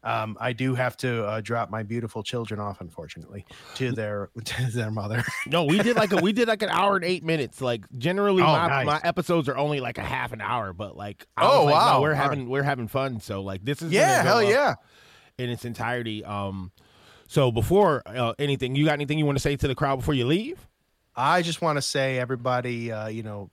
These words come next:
Speaker 1: well, first to you, thank you for having me here on, on your podcast. I, I appreciate it. I, it's always good seeing you. Always good talking to you. Um, and, you know, to be able to share kind of my adult story now,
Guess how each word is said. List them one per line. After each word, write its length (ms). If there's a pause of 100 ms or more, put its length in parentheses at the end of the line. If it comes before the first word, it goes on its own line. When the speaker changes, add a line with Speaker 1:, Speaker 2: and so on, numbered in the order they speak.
Speaker 1:
well, 120 (100)
first 300
to 60
you, 280
thank 320
you 40
for 120
having 340
me 140
here 360
on, 320
on 220
your 140
podcast. 720
I, 220 (420)
I 180
appreciate 640
it. 120
I, 140
it's 140
always 240
good 180
seeing 340
you. 140
Always 240
good 160
talking 360
to 60
you. 140 (480)
Um, 680
and, 340
you 80
know, 120
to 60
be 180
able 160
to 100
share 720
kind 240
of 60
my 160
adult 380
story 380
now, 320